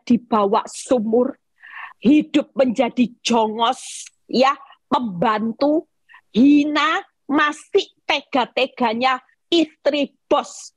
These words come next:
malah diizinkan menfitnah dia. Sudah posisinya belum lihat promosinya Tuhan, masih jadi pembantu. Kok tega-teganya ada orang yang menfitnah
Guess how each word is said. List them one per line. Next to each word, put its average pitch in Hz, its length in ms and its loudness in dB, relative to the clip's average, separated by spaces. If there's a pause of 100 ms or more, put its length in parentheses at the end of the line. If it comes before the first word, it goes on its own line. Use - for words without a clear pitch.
malah 240 480 0
diizinkan 226 880 -2
menfitnah 220 960 -4
dia. 185 320 0 (480)
Sudah 311 640 0
posisinya 254 960 0
belum 233 480 2
lihat 233 320 -2
promosinya 233 800 0
Tuhan, 208 480 -2 (240)
masih 269 560 0
jadi 220 400 -2
pembantu. 196 880 -2 (320)
Kok 381 400 -2
tega-teganya 294 1400 0 (320)
ada 262 480 -2 (160)
orang 269 560 0
yang 233 320 -2
menfitnah 240 720 -2